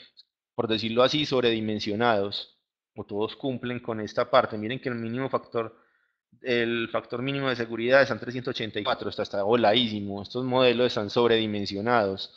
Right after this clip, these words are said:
Todavía se puede hacer más proceso de optimización. Estas alternativas, por ejemplo, para comenzar, si bien funcionarían, todavía no son las que yo estoy esperando para utilizarlas como un elemento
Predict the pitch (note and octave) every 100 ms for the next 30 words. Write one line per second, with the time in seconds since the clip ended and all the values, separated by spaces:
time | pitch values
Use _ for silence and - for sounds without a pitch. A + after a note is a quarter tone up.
0 | - - _ C#3+ D3+ E3 D#3+ C#3+ C#3+ C#3+
1 | - _ - C3 - A#2 A#2 B2+ C3+ C3
2 | C3 - C3 C3 B2 C3 A2+ - G#2 G#2
3 | G2 F#2 C3 A2 G2 - _ _ - D3+
4 | D#3 D#3 D3 D#3 D#3 C#3 C#3 C3 - A#2
5 | B2 B2+ B2 C3 A#2+ A#2+ C3+ C#3 C3+ B2
6 | B2 - - - - B2 B2 A#2+ D3+ D3+
7 | D#3 D3+ D3+ C#3+ C#3 C#3+ C#3 _ _ _
8 | _ - B2+ B2 B2 B2 B2+ C#3 D3 C#3+
9 | - C#3+ C#3 C#3 - A2+ - B2+ C3 -
10 | C#3+ C3+ B2 C3 - C3 B2+ A#2 - -
11 | - A2 - A#2 A2+ A2 G#2+ A#2+ - B2+
12 | A2+ G#2+ A#2 A#2+ A#2 G#2+ G2+ - A#2+ B2
13 | A#2+